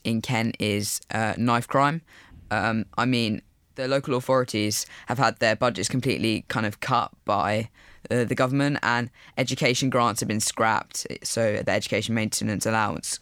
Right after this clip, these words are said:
was scrapped. And so young people, uh, can't go to youth centres, which are being shut. They have nowhere to go. And it's fuelling the rise in knife crime. And if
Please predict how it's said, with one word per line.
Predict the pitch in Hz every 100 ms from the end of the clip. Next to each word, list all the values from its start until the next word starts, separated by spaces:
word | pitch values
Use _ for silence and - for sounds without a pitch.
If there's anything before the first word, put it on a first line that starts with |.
| -
was | 101 104
scrapped. | - 117 101 - - - - -
And | 120 123
so | 127
young | 123 120 127
people, | 123 120 117 113 - - -
uh, | - 107
can't | - 147 127
go | 120
to | -
youth | 117 123 -
centres, | 113 123 117 101
which | 95
are |
being | 104 98
shut. | - 113 117
They | 113
have | 117
nowhere | 131 123 117
to | 117 117
go. | 120 113 110 - - - -
And | 117 110 113 123
it's | 113 -
fuelling | - 135 135 117 113
the | 117
rise | 117 117 117 120
in | 120
knife | 117 127
crime. | - 127 131 131
And | 113 113
if | 123 -